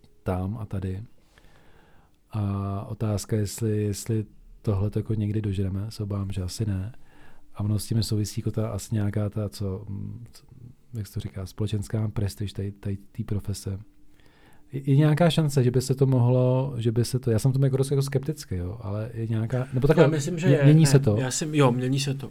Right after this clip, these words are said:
Speaker 2: Já si
Speaker 1: Jo?
Speaker 2: myslím, že se to určitě mění. Ale, ehm, eh, ty jsi mě položil otázku, eh, dne-,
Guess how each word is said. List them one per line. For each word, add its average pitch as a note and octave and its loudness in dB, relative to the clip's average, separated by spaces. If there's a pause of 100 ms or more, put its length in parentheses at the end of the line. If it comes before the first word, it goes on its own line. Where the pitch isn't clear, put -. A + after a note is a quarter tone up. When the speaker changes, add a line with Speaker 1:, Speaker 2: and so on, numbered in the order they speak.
Speaker 2:
Já A2 2
si G#2+ 4
Speaker 1:
Jo? C3 4
Speaker 2:
myslím, C#3 0
že C#3 2
se C#3 2
to D3 2
určitě C3 0
mění. A2+ 0 (480)
Ale, A#2 -4 (120)
ehm, B2 -8 (1600)
eh, C#3 -4
ty D3 0
jsi - -2
mě A3 2
položil G3 4
otázku, E3+ 0
eh, E3+ -4
dne-, D3 -6